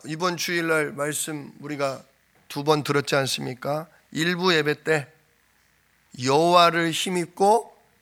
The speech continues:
용기를 얻은 다윗. 그렇죠. 다윗이 정말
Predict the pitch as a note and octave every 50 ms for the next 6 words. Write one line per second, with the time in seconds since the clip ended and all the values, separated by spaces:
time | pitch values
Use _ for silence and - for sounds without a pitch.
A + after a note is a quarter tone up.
0 | _ - - C3+ C#3+ D#3 D#3 D3+ E3 D#3 D#3 D3+ D3 D3 C#3+ E3 F3+ G3+ A3 -
1 | F4 _ _ _ - - C3 C3 C#3 D3+ D#3+ D3 A#2 _ _ _ _ _ _ _
2 | _ _ _ _ _ - - C3+ C3 - - - B2 B2 C3+ C#3 B2+ A#2+ _ _
3 | _ _ _ _ _ _ _ - - C#3 D#3+ F#3+ G3 D#3+ G#3 G3+ F#3 E3+ - -
4 | F#3 G3+ A3+ A#3+ A#3+ A#3 A3+ A3+ G#3+ G#3+